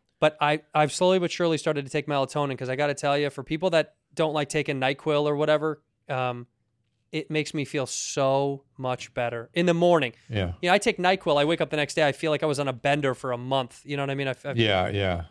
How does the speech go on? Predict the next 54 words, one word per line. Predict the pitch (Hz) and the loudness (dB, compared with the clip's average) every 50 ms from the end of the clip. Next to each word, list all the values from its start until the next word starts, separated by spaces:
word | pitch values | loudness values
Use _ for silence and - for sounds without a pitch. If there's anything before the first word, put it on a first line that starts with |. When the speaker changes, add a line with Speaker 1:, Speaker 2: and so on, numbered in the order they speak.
| _ _ | _ _
Speaker 1:
I | - | -18
feel | - - 175 165 | -10 -6 -4 -4
like | 143 135 - - - 143 | -4 -4 -4 -4 0 2
Speaker 2:
No, | 147 | 4
Speaker 1:
shit. | 147 | 6
Speaker 2:
melatonin's | 170 208 254 262 - - 214 202 165 | 6 6 6 6 4 4 4 4 4
a | 160 127 | 4 2
funny | - - - 165 160 165 156 | 0 2 2 4 4 4 4
drug. | 135 135 143 139 120 104 107 110 | 4 4 4 4 4 4 2 4
Melatonin | 127 156 185 196 190 - 185 180 160 135 117 - - | 4 6 6 6 4 4 2 4 4 2 0 -2 -6
puts | - - - 180 185 185 185 - - | -14 0 4 4 4 6 4 0 -2
me | 156 147 147 147 | 2 4 4 4
to | 135 | 4
sleep, | 131 - - 143 135 127 120 - - | 2 0 0 2 4 4 2 2 2
like, | 107 95 92 - _ _ - 98 | 0 0 0 -4 _ _ -20 -2
better | - 135 143 185 | 0 4 4 6
than | 208 185 135 | 6 4 4
a | 110 | 2
sleeping | 92 - - 147 165 170 139 110 | 0 2 2 2 2 2 0 -2
medication. | 95 92 82 85 - - 82 - - - | -2 -2 -4 -4 -4 -6 -6 -6 -8 -10
It's | 95 - | -10 -12
crazy | - - - - 131 127 151 196 214 202 143 113 | -12 -14 -16 -8 -2 2 4 6 6 6 6 4
how | 98 95 | 4 4
well | 95 95 | 4 2
it | 92 | 2
puts | - 117 110 123 | 0 -2 0 0
me | 120 | 0
to | 107 | 0
sleep, | 104 139 127 - | 2 2 2 2
but | - 127 | 4 4
I, | 127 120 | 4 4
but | 117 110 - 131 | 2 2 2 4
I | 123 | 4
wake | 120 117 139 151 147 - | 4 4 2 2 4 4
up | 151 123 - | 2 2 2
five | - - 135 123 123 120 | 0 2 4 4 6 6
hours | 117 110 110 98 107 | 4 4 4 2 2
later. | 107 104 95 85 82 - - - - - - | 0 0 0 -2 -6 -10 -14 -16 -16 -6 0
Boom. | - 131 131 120 107 - - | 2 4 4 4 2 0 -2
Speaker 1:
Oh, | - 147 | -2 -2
you | 139 127 123 117 | -2 -2 -2 -4
do? | 113 120 123 123 117 104 | -4 -2 -2 -2 0 2
Speaker 2:
That's | 123 120 117 - | 2 2 2 0
the | - - | -2 -2
problem. | - 113 104 104 101 90 87 101 - | 0 2 2 2 2 0 -4 -8 -6
Speaker 1:
Do | - 190 | 0 2
you | 117 | 4
Speaker 2:
And | 117 123 | 4 4
then | 139 151 151 | 6 4 4
if | 139 143 | 4 4
I | 135 131 | 2 2
take | 131 - 143 139 135 | 2 2 2 2 2
another | 135 120 120 127 143 156 165 175 165 | 0 0 2 4 4 6 6 6 6
one, | 151 131 123 120 117 117 117 117 | 6 6 6 4 4 4 2 -2